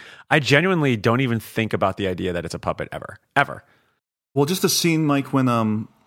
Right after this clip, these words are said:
Speaker 2: when she lowers down the, the bride doll and the look on his face, he doesn't even say anything, but just that, ex-, that, <gasps>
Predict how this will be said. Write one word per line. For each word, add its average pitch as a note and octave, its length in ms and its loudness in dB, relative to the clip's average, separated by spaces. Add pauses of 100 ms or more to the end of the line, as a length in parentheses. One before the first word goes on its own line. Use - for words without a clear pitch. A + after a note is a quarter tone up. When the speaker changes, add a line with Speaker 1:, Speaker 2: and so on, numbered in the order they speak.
(140)
Speaker 2:
when B2+ 240 2
she B2 220 0
lowers A2+ 440 2
down G#2+ 360 2
the, G2+ 120 -2 (140)
the G2 80 -8
bride G2+ 560 0 (300)
doll F2+ 460 -4 (500)
and G#2+ 140 0
the G2+ 60 0
look A2+ 400 0
on G#2 100 0
his F#2+ 180 -4
face, G#2+ 360 0
he C3+ 40 0
doesn't F3 120 0
even A#2+ 80 2
say - 180 0
anything, A#2+ 280 0
but G2 100 0
just - 140 -4
that, G#2 180 0
ex-, - 220 -8
that, G#2+ 200 -2 (180)
<gasps> C3 440 -4